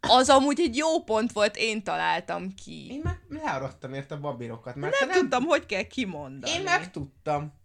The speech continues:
Speaker 2: Ó,
Speaker 1: Na jó, mindegy, mindegy.
Speaker 2: nem baj, ügyes
Speaker 1: Na, te
Speaker 2: voltál.
Speaker 1: mit tippeltél?
Speaker 2: Hogy bal tudsz,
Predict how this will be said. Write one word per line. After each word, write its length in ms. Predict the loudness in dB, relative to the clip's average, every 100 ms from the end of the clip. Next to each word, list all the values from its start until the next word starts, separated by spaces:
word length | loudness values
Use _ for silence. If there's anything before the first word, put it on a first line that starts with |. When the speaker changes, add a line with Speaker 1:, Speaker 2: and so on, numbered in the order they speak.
| _ _ -14
Speaker 2:
Ó, 180 | -10
Speaker 1:
Na 160 | -2 0
jó, 220 | 0 0
mindegy, 520 | 0 -2 0 -2 -4
mindegy. 440 | -6 -4 -2 -2 -4
Speaker 2:
nem 100 | -6
baj, 200 | -6 -6
ügyes 380 | -4 -6 -8 -6
Speaker 1:
Na, 320 | 0 2 2 -2
te 120 | -2
Speaker 2:
voltál. 20 | 0 0
Speaker 1:
mit 80 | -4
tippeltél? 680 | -8 -10 -12 -12 -14 -12 -4
Speaker 2:
Hogy 160 | -4
bal 420 | 2 6 8 6
tudsz, 340 | 2 -6 -6